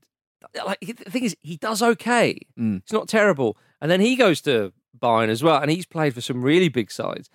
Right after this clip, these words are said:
Speaker 1: And then, and then he's at Everton. Now, Everton are doing all right this season, but they're not Bayern and Real Madrid. I think even they would admit that.
Speaker 2: Yeah.
Speaker 1: So you feel Coutinho's one of those ones where you think,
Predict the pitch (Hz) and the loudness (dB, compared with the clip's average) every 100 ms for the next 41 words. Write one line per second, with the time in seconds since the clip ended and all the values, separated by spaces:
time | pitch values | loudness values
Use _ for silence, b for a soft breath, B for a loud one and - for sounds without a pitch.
0 | _ _ 127 131 127 - 123 120 117 110 | _ _ -2 0 0 -4 -2 -2 -2 -6
1 | _ _ _ _ _ _ _ 113 113 131 | _ _ _ _ _ _ _ -8 -4 -2
2 | 123 110 - - 123 _ _ - 147 147 | -2 -4 -10 -14 -14 _ _ -6 -2 -2
3 | 147 120 110 113 104 117 101 101 - 110 | -2 -4 -6 -10 -6 -4 -4 -8 -12 -6
4 | 107 170 117 104 - 92 87 98 98 107 | 0 0 -2 -8 -8 -10 -10 -12 -10 -4
5 | 135 143 147 - 135 117 110 104 101 101 | 0 2 0 -2 0 2 2 0 -2 -6
6 | - - 120 101 98 85 160 - - _ | -10 -6 -2 -2 -2 -6 -6 -6 -12 _
7 | 104 113 98 107 104 107 156 127 95 - | -16 -14 -12 -12 -10 -4 -2 -2 -6 -14
8 | - - - - 101 - _ _ - 165 | -20 -18 -20 -14 -14 -14 _ _ -4 0
9 | 156 160 - 180 160 143 - 160 139 120 | 2 2 0 0 -2 -6 -4 0 0 0
10 | 131 127 123 131 131 98 110 101 120 | 0 0 0 -2 -4 -4 -8 -6 -8